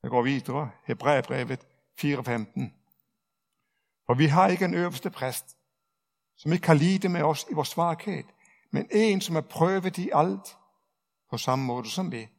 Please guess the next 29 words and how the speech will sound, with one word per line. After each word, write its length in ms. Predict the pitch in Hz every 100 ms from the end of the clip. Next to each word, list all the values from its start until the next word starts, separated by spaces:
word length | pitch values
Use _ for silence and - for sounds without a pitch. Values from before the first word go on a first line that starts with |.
| _ _ _
men 160 | - 220
uden 340 | 196 214 220
synd. 320 | 208 - 113 - _ _ _ _ _ _ _ _
Lad 100 | -
os 180 | 175 170
derfor 680 | - 208 170 - 190 160 - _ _ _ -
frimodigt 480 | 123 165 202 190
træde 220 | - 185 175
frem 420 | - 175 196 196 - -
for 80 | 156
nådens 380 | 151 151 139
trone, 460 | - 151 147 135 90 - _ _ _
så 160 | - 117
vi 140 | 190
kan 260 | 190 190 180
finde 280 | 180 175
barmhjertighed 680 | 165 147 131 143 143 131 123 - _ _ _ _ _
og 120 | -
finde 240 | - 123 120
nåde, 420 | 127 135 139 113
som 160 | 123
giver 180 | 107 117
hjælp 320 | 95 117 120 - _ _ _
i 260 | - 120 113
rette 340 | - - 107 110
tid. 300 | - 123 - _ _ _ _ _ _ _ _ _ _ _ _ _ _ _ _ _ _ _ _ _ _ _ _
Prøv 340 | - 165 185 170
i 60 | 185
alt. 440 | 175 214 - -